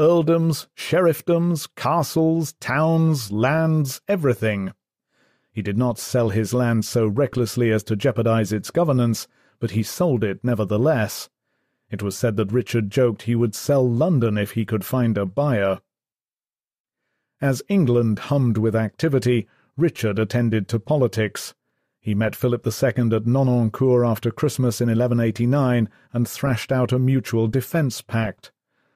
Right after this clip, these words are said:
The French king was also committed to the crusade, but leaving Europe leaderless would demand a good deal of mutual trust. Richard and Philip swore not to attack each other's lands, to protect the goods of all crusaders,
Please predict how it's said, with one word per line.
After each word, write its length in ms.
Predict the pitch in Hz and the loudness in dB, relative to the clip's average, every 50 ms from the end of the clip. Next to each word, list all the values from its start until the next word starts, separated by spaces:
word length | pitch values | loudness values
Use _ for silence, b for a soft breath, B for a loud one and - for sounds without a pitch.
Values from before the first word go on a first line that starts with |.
| _ - | _ -16
The 80 | - | -10
French 320 | - - 113 113 107 - - | -4 -2 -2 -2 -2 -4 -4
king 260 | - 131 123 117 113 | -2 -2 0 2 2
was 160 | 117 113 113 | 0 2 2
also 320 | 151 156 131 - - 117 107 | 2 0 0 0 0 -2 0
committed 420 | - 113 117 120 - 123 120 101 | 0 0 0 0 0 0 -2 -2
to 80 | 110 120 | -2 -2
the 100 | 123 117 | -2 -2
crusade, 640 | - - 127 123 110 - - 131 123 120 120 110 - b b b b b b | 0 0 0 0 0 0 2 2 4 4 2 0 -2 b b b b b b
but 180 | 107 107 - - | -6 -6 -4 -2
leaving 380 | 117 123 117 110 110 107 107 | -2 -2 0 0 2 2 2
Europe 400 | 107 117 127 120 113 113 104 - | 2 2 2 2 2 0 0 0
leaderless 580 | 113 117 151 151 127 127 117 117 113 107 - - | -2 0 0 2 2 2 2 2 0 0 -2 -2
would 140 | 127 123 110 | -4 -2 0
demand 360 | 123 123 127 123 120 117 113 | 0 0 2 2 2 2 0
a 60 | 117 | 0
good 300 | 113 110 - 135 120 104 | 0 0 0 -2 -2 0
deal 260 | 110 127 123 117 113 | 0 0 0 2 0
of 100 | 113 104 | 0 0
mutual 580 | 101 117 131 131 117 - - 117 107 107 107 101 | 0 0 0 0 -2 -2 -2 -2 0 0 0 -2
trust. 580 | - - - 175 160 120 104 - - - - _ _ _ _ _ _ _ _ _ _ _ _ - | -4 -4 -2 0 0 0 -2 -4 -8 -14 -18 _ _ _ _ _ _ _ _ _ _ _ _ -8
Richard 260 | 113 107 - - 110 104 | -6 -4 -4 -2 -2 -2
and 160 | 104 104 - | -2 -2 -2
Philip 320 | - 127 117 113 110 101 | 0 0 0 0 0 -2
swore 400 | - - - - 127 120 117 113 | -4 -6 -2 0 2 4 4 4
not 260 | 113 131 147 156 - - | 4 2 0 0 -2 -2
to 120 | - 117 | -2 -2
attack 340 | 113 107 - 131 123 110 - | 0 0 -2 -2 -2 -2 -2
each 200 | 120 113 - - | -2 -2 -2 -2
other's 320 | 127 120 117 117 107 104 | 0 0 0 0 0 0
lands, 500 | 131 143 143 135 127 123 123 120 - - b b b b b | 0 0 2 2 2 2 0 0 -2 -4 b b b b b
to 100 | b 131 | b -4
protect 380 | 113 139 135 - - 131 113 110 | -2 -2 0 0 -2 -2 -2 -2
the 80 | 123 | -4
goods 380 | 120 101 120 143 139 123 104 117 | -2 0 0 0 0 0 0 -2
of 100 | 120 107 | 0 2
all 200 | 127 127 123 110 | 2 2 2 0
crusaders, 760 | - - - 123 110 - - 151 147 139 127 123 120 117 - | -2 -2 -2 -2 -2 0 0 0 2 2 2 2 2 0 -2